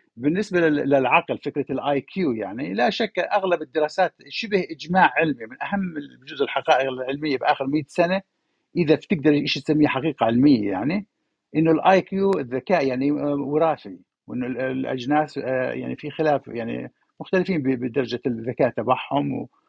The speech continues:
وهاي الدراسات يعني فكرة إنه، آه، اللون الأسود، آه، الشعب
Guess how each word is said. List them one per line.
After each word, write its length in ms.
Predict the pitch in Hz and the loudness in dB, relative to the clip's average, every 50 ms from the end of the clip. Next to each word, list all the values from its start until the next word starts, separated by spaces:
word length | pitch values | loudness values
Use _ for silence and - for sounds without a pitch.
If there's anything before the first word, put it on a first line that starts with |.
| _ _ _ _ - | _ _ _ _ 0
وهاي 200 | - 190 196 190 | 4 4 4 4
الدراسات 480 | 147 135 151 139 135 - 143 127 - | 2 0 0 0 0 0 -2 -2 -2
يعني 160 | 135 113 120 113 | -2 -4 -4 -4
فكرة 300 | 127 135 - 135 117 - 113 | -8 -8 -6 -8 -8 -6 -6
إنه، 180 | 110 113 117 - - - - - _ _ _ - - | -8 -8 -8 -10 -14 -20 -20 -20 _ _ _ -10 -8
آه، 260 | - 62 - - - - - - - - - - - - - | -6 -4 -4 -4 -2 -4 -4 -2 -2 -4 -4 -4 -6 -12 -6
اللون 400 | 127 123 123 123 127 131 127 120 | -4 -2 -2 0 0 0 0 -2
الأسود، 440 | 117 110 - 135 - - 143 143 131 | -4 -4 -6 -8 -4 0 0 0 2
آه، 400 | 127 120 117 113 107 117 110 98 | 0 -2 -2 -2 -4 -4 -4 -6
الشعب 340 | - - - - 131 - 104 | -6 -4 -2 0 0 0 -2